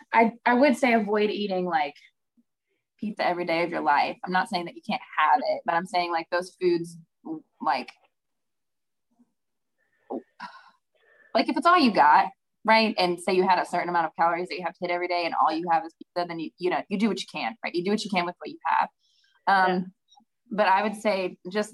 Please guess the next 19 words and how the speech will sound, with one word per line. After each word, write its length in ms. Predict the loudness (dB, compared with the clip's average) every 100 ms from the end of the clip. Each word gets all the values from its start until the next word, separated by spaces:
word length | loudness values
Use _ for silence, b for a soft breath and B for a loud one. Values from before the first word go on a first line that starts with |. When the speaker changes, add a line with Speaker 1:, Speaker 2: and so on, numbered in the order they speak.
| -8
Speaker 1:
dialing 440 | 0 2 4 2 0
it 80 | -2
in, 280 | -2 -2 -6 _ _ -6
a 40 |
little 220 | -2 0 2
bit 220 | 2 0 -4
as 140 | -4
far 160 | -2 -2
as 80 | -4
nutrition 440 | -10 -12 -10 -4
goes. 240 | -2 -2 -2
Like, 100 | -8
you 80 | -6
don't 140 | -4
wanna 320 | -2 -2 -4 -6 _ _ _ _ _ -8
eat 160 | -6
a 60 | -4
bunch 240 | -4 -4
of 140 | -6